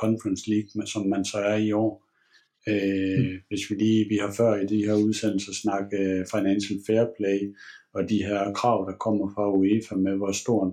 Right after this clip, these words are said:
Speaker 1: procentdel af dine omkostninger på løn og transfer, øh, som, som det må udgøre i forhold til ens omsætning. Og der er der jo det der krav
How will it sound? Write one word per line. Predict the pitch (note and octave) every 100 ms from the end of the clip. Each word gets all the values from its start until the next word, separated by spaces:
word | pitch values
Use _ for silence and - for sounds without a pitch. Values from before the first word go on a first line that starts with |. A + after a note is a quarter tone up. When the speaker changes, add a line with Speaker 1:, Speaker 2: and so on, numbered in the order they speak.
| -
Speaker 1:
procentdel | G2 A2 G2 G2 G#2+ G2 F#2+
af | F#2+ G2
dine | G#2 F#2+ F2+ - - _ -
omkostninger | G2+ G2+ A2 G2 - G2 F#2 -
på |
løn | G2 G2 G#2
og | F#2
transfer, | - A2+ G#2+ - - F#2 - - - _ -
øh, | G#2 F2+ F2+ F#2 F2+ F2+ -
som, | F#2+ F#2+
som | G2+ F#2
det | G#2
må | G#2+ G#2
udgøre | A2 A2 G2
i | F#2+ A2
forhold | G2+ G2+
til | G2 G#2+
ens | G2
omsætning. | G2 A2 A#2 G#2+ - F#2+ F#2+
Og | F#2
der | G#2+ G#2
er |
der | G#2+ G2
jo | F#2+
det | G2
der | F#2+ F#2+
krav | - G#2+